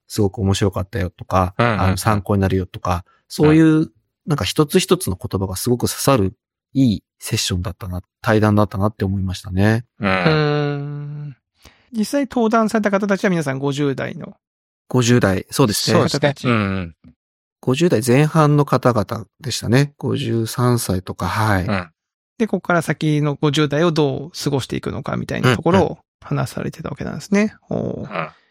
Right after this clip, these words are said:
Speaker 3: そうか。まあ、そういう意味で、マグノリさんも五十一
Speaker 1: 五十一歳ですね。
Speaker 3: だからもう五十代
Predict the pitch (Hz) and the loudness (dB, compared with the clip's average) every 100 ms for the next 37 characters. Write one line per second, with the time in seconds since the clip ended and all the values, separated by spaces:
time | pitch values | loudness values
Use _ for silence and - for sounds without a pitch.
0 | _ - 156 135 - - - - 160 220 | _ -6 -4 -4 -4 -6 -6 -2 0 2
1 | 233 147 147 160 196 190 185 165 143 147 | 2 2 2 2 2 2 2 2 0 0
2 | 147 156 151 151 - _ _ _ 151 - | 2 2 2 0 -6 _ _ _ -4 -2
3 | - - - _ _ - 107 92 92 - | -4 -6 -8 _ _ -2 0 2 0 0
4 | - - 139 135 131 139 135 151 156 147 | -4 0 2 2 0 -2 0 2 2 0
5 | 131 123 | -2 -6